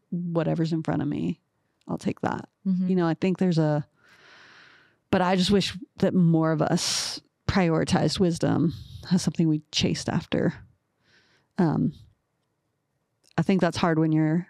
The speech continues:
Speaker 1: busy, but it's not impossible.
Speaker 2: No.
Speaker 1: Right? It's the
Speaker 2: Right.
Speaker 1: difference of, uh, getting somewhere ten minutes early to give yourself room for some wisdom <laughs> before you go into a meeting, or to,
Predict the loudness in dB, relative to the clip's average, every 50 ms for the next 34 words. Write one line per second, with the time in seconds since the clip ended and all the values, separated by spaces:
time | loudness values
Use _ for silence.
0 | _ _ -2 0 0 0 0 0 0 0 0 -2 -2 -6 _ _ _ _ _ -2
1 | -2 0 0 0 2 2 0 2 2 0 0 -2 -4 -6 -6 -4 -4 -4 -6 -8
2 | _ _ _ _ _ -8 -4 -4 -2 -2 0 0 0 0 0 0 0 -2 -2 0
3 | 0 0 2 2 0 0 2 0 0 2 2 2 0 0 0 -4 -8 -14 _ _
4 | -20 -20 -20 -20 -20 _ _ _ _ -2 0 0 0 0 0 2 4 4 2 4
5 | 2 2 4 4 2 2 2 2 4 4 2 2 0 0 0 2 2 2 2 2
6 | 0 0 0 0 2 2 2 2 2 0 2 2 2 2 2 2 0 -2 -6 -16
7 | _ _ _ _ _ _ -2 0 2 2 2 2 2 2 2 2 2 0 0 0
8 | 2 2 4 4 4 4 4 4 4 4 2 2 4 2 2 4 4 2 4 4
9 | 4 4 4 4 4 4 4 2 2 2 2 2 2 2 2 2 2 2 2